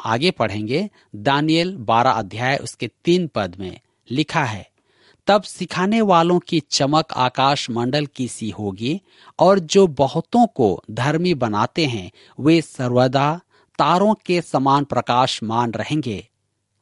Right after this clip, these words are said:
महाक्लेश के अंधकार में परमेश्वर के सेवक सितारों की नाई चमकेंगे। प्रसंगवश विश्वासियों को तो आज भी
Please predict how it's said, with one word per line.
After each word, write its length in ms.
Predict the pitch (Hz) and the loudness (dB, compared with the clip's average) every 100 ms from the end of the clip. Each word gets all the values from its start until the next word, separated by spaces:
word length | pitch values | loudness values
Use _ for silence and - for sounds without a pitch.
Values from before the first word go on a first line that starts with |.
| _ 139 | _ -6
महाक्लेश 680 | 139 196 202 170 165 175 - | -2 0 -2 0 0 2 -2
के 220 | 165 156 - | -4 -6 -6
अंधकार 640 | 127 120 113 - 127 143 | -8 -8 -10 -4 0 0
में 200 | 95 92 - _ _ _ _ | -2 -8 -14 _ _ _ _
परमेश्वर 600 | 120 117 147 165 - 143 - | -6 -2 -4 -4 -8 -12 -8
के 140 | 117 | -8
सेवक 680 | 104 - - 151 117 92 - - _ _ _ _ | -8 -12 -6 -4 -2 -4 -8 -18 _ _ _ _
सितारों 580 | - 175 - 175 190 214 | -12 -8 -2 0 2 0
की 200 | - 139 | -2 -2
नाई 260 | 113 117 | 0 -2
चमकेंगे। 840 | 117 - 107 95 90 85 87 98 - _ _ _ _ _ _ | -4 -8 -10 -10 -14 -14 -16 -20 -20 _ _ _ _ _ _
प्रसंगवश 920 | 170 180 - 220 202 131 104 131 - - _ _ _ _ _ 131 | -6 -6 -4 -4 -2 0 0 0 -4 -12 _ _ _ _ _ -6
विश्वासियों 720 | 160 - 170 175 - 214 220 | -6 -4 -4 -4 -8 -6 -6
को 220 | - 165 | -2 -2
तो 180 | 160 160 | 0 0
आज 500 | - 143 147 139 - | 2 4 2 2 -6
भी 320 | 107 156 123 | -2 0 0